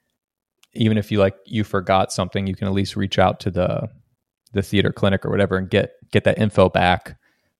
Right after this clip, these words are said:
Uh, so you, you can upload it just in case, like, something f-, slipped your mind or a drug dosage or something or an intervention. So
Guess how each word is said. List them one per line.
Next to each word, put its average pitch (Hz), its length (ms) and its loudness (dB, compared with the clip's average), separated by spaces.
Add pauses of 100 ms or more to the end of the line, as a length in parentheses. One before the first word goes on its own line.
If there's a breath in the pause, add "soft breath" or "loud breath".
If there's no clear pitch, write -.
Uh, 92 200 0
so - 160 0
you, 92 200 2
you 101 180 0
can - 120 -4
upload 104 360 0
it - 80 -4
just - 180 -8
in 92 60 -6
case, - 220 -4
like, 90 140 -4
something 92 220 -6
f-, - 180 -12
slipped - 300 -2
your 95 100 2
mind 90 320 -2
or 92 160 0
a 95 100 0
drug 92 320 -2
dosage 90 380 -6
or - 60 -6
something 92 440 -6
or 92 240 -6
an - 100 -8
intervention. 92 520 -4
So 95 300 0